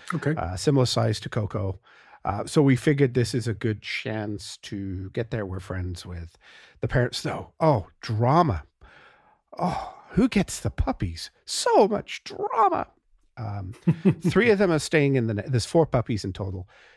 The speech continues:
Speaker 2: Three of them are staying in the neighborhood within, you know, uh, five houses of us. Um, and the other one is going to the owner's best friend.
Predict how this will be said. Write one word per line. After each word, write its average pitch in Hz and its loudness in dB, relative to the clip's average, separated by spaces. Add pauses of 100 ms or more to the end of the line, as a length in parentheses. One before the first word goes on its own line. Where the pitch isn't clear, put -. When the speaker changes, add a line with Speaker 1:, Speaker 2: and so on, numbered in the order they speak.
Speaker 2:
Three 185 6
of 165 2
them 143 4
are 131 2
staying 127 2
in 110 0
the 104 -2
neighborhood 104 -2 (140)
within, 92 -8 (160)
you 76 -10
know, 76 -14 (160)
uh, 80 -12
five - -8
houses 98 -6
of 107 -8
us. 117 -6 (540)
Um, 104 -4
and 104 -4
the 131 2
other 127 2
one 117 0
is 107 -6
going 101 -8
to 95 -8
the 101 -8
owner's 98 -8
best - -10
friend. 101 0